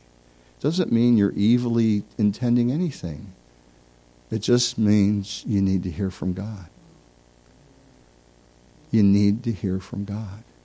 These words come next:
And not just hear from him, but be willing to hear whatever he wants to tell you.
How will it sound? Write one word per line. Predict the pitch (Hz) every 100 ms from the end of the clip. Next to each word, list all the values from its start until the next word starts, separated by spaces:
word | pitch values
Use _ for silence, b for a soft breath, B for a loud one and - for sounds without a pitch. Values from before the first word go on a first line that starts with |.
| _ _ _ _ _ _ _ _ -
And | 123 110 110 113
not | 104 147 -
just | 151 - -
hear | 156
from | 180 104 95
him, | 92 95
but | 98 -
be | 104
willing | 95 104 117 123
to | 110
hear | 90 107 101 98 - _
whatever | 92 - 92 92 104 104 - _
he | - 92 90 87 _ _ _ -
wants | 92 - -
to | -
tell | - 120 131
you. | 104